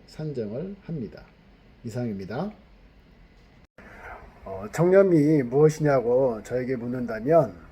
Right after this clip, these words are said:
저는, 어, 청렴은 부정청탁 안 하고 금품 등 수수 안 하는 것은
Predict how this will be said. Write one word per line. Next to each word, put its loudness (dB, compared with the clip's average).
저는, 0
어, -16
청렴은 4
부정청탁 6
안 2
하고 2
금품 0
등 4
수수 0
안 -2
하는 8
것은 0